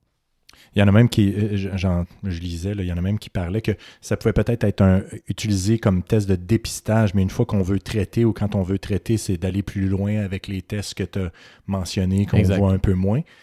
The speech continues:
Speaker 1: J'imagine présentement, avec en plus notre système de santé, ça doit être des tests quand même un peu chers, fait que faut choisir à qui le faire, mais
Speaker 2: Oui,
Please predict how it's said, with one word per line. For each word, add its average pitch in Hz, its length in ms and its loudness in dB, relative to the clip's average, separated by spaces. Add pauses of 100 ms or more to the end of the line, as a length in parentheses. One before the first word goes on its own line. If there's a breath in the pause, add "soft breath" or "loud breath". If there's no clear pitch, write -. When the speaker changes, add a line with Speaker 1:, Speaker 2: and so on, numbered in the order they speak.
(180 loud breath)
Speaker 1:
J'imagine 117 680 4 (1000 soft breath)
présentement, 107 880 2
avec 92 300 -2
en 92 160 -4
plus 117 300 -2
notre 95 460 -2
système - 600 -2
de 101 100 2
santé, 92 380 -4
ça 101 120 -6
doit 117 120 2
être 123 60 -8
des 98 160 0
tests - 280 -4
quand 95 160 2
même 110 240 4
un 92 140 6
peu 98 240 4
chers, 104 500 -2
fait 92 160 -6
que 98 140 -8 (160)
faut 101 240 -6
choisir 110 680 0
à 98 80 -2
qui 107 200 -4
le 92 100 -4
faire, 120 420 -6
mais 92 180 0
Speaker 2:
Oui, 143 220 -2